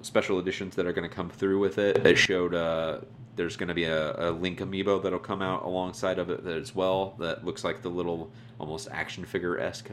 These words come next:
Link that we're getting from this. It almost looks like little toys in a way. Um, it's got a really cool, unique polish to it. Uh, one of the things that they showcased during the trailer, apart from just, like, "Hey, look, it's a game that you know and love that we're completely redoing and it's cute and pretty."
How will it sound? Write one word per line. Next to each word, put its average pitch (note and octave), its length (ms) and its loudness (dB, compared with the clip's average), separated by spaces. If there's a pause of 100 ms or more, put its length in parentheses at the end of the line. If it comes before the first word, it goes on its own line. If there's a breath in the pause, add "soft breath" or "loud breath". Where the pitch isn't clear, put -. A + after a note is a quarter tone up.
Link F#2+ 300 -4
that F2+ 140 -2
we're F2 100 0
getting F2+ 240 2
from E2+ 160 -8
this. F2 220 -6
It G2+ 80 4
almost A2 220 0
looks G2+ 160 -6
like G2 140 -4
little F#2+ 180 0
toys F2 420 -4
in D#2+ 60 -6
a D#2 40 -6
way. D#2+ 220 -4 (640 loud breath)
Um, D#2 480 -2
it's - 160 -8
got C#3 120 4
a F2+ 40 4
really F#2+ 320 4
cool, F#2+ 360 0
unique F2 360 -4
polish F2+ 400 -2
to D2+ 160 -4
it. D2+ 180 -4 (480 loud breath)
Uh, D#2+ 260 2
one G2 200 2
of B2 40 0
the A#2 120 4
things A2+ 280 -2
that G2+ 60 -4
they D#2+ 100 0
showcased F2+ 540 2
during E2 220 -4
the D#2 80 -6
trailer, F2 500 0
apart - 320 -2
from D#2+ 160 -6
just, D#2 260 -2
like, D2+ 260 -2 (120)
"Hey, D#3+ 160 0
look, C#3 300 0
it's - 360 -4 (160)
a F#2 120 -2
game A2+ 320 0
that F2+ 120 -2
you E2+ 120 -2
know E2 260 -2
and D#2+ 140 -6
love D#2 240 -4
that - 120 -4
we're D#2 220 0 (260)
completely F2+ 440 -2
redoing E2 340 0
and D#2+ 120 -4
it's - 180 -8
cute - 320 -2
and E2+ 120 -8
pretty." D2+ 320 -4